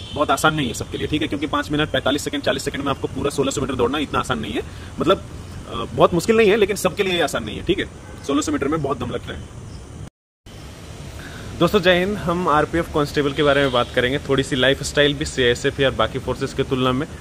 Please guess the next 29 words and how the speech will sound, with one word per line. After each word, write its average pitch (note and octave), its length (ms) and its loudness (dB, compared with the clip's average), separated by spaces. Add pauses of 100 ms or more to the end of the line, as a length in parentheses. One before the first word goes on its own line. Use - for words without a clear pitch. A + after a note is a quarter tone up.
(120)
आपको C3 200 2
बता C3 280 4
दें, D#3+ 160 2
आरपीएफ़ D3 520 2
जो C3+ 180 2
है, D3 80 4
वो E3+ 100 2
paramilitary C3 580 2
forces B2 440 -2
में G#2 100 -2
आता F2 220 -4
है, F2 140 -6
ठीक B2+ 180 0
है। G3+ 120 2 (720)
उसका - 220 4
जो F#3 120 4
काम D#3+ 280 2
करने E3+ 280 2
का E3 100 2
तरीका D3 340 2
है, - 20 6
उसके C#3+ 200 0
बारे C#3+ 140 4
में D3 120 -2
थोड़ी C3+ 120 2
सी C3+ 120 -8
बात B2 260 2
करेंगे। A#2+ 340 0 (800)
जैसे, C3 440 2